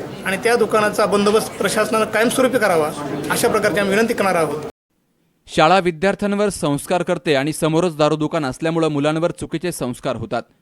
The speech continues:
Speaker 2: विद्यार्थी शाळेसमोर दारू पिऊन पडलेले लोक रोज पाहतात. दारुड्यांची भांडणं सुरू असतात.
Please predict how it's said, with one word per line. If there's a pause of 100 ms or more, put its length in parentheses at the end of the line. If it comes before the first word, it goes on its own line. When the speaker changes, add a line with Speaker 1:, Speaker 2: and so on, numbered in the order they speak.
(1040)
Speaker 2:
विद्यार्थी
शाळेसमोर
दारू
पिऊन
पडलेले
लोक
रोज
पाहतात. (600)
दारुड्यांची
भांडणं
सुरू
असतात.